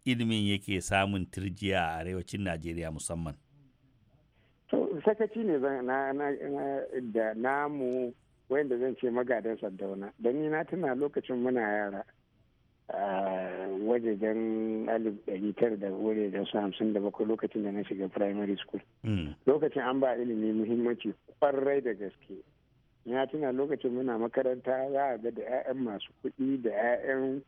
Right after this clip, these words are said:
Speaker 2: atta-, amin, attajirai da 'ya'yan sarakuna da 'ya'yan manyan maluma duk ajin mu ɗaya.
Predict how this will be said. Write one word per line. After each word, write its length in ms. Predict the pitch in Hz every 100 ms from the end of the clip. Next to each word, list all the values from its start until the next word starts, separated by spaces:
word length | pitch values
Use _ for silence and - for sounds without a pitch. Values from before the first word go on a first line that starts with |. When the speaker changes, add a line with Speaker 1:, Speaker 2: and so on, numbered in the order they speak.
| - - _ -
Speaker 2:
atta-, 400 | 104 - 104 98 -
amin, 260 | 104 120 117
attajirai 640 | 101 110 104 95 107 123
da 60 | 120
'ya'yan 400 | 113 117 123 127
sarakuna 640 | 131 131 131 - 135 123 104
da 80 | 95
'ya'yan 400 | 113 117 107 127
manyan 320 | 131 120 113
maluma 440 | 117 117 123 120 107
duk 200 | 135 214 -
ajin 260 | 143 151 139
mu 80 | 110
ɗaya. 200 | 98 98